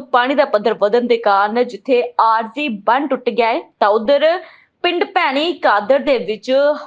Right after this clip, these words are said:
ਹੜ੍ਹ ਆ ਗਿਆ ਹੈ। ਦੱਸ ਦਈਏ ਕਿ ਹੜ੍ਹ ਕਾਰਨ ਪਾਣੀ ਦੀ ਸਥਿਤੀ ਇਉਂ ਦੀ ਤਿਉਂ ਬਣੀ ਹੋਈ ਹੈ, ਜਿਸ ਕਾਰਨ ਕਿ ਮੰਡ ਖੇਤਰ ਵਾਸੀ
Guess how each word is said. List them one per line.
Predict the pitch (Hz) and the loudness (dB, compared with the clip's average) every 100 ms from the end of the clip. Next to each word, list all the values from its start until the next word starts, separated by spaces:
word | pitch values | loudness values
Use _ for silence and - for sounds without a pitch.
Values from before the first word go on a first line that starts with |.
| - 359 | -4 0
ਹੜ੍ਹ | 339 | 2
ਆ | 240 - | 2 0
ਗਿਆ | - 101 | -2 -6
ਹੈ। | - _ - | -6 _ -2
ਦੱਸ | 165 - | -2 -2
ਦਈਏ | 262 | -6
ਕਿ | 269 294 320 320 _ _ - | -4 -2 -4 -6 _ _ -2
ਹੜ੍ਹ | 302 302 | 0 0
ਕਾਰਨ | 302 285 320 - | 0 0 0 -4
ਪਾਣੀ | 254 240 269 | -2 0 0
ਦੀ | 285 | -2
ਸਥਿਤੀ | 277 277 269 277 247 220 | -4 -4 -2 -4 -2 0
ਇਉਂ | 247 | 0
ਦੀ | 247 233 247 247 | 0 -2 -6 -4
ਤਿਉਂ | 294 262 | -2 0
ਬਣੀ | 196 190 190 | 0 -2 -4
ਹੋਈ | 220 | -4
ਹੈ, | 311 | -2
ਜਿਸ | 247 247 | -2 -2
ਕਾਰਨ | 262 254 254 | 0 0 -2
ਕਿ | 254 277 277 _ - | -4 -6 -6 _ -6
ਮੰਡ | 247 269 285 269 | 0 2 2 -2
ਖੇਤਰ | 269 269 - 226 | -2 6 6 6
ਵਾਸੀ | 214 240 226 247 247 | 0 0 -6 -8 -10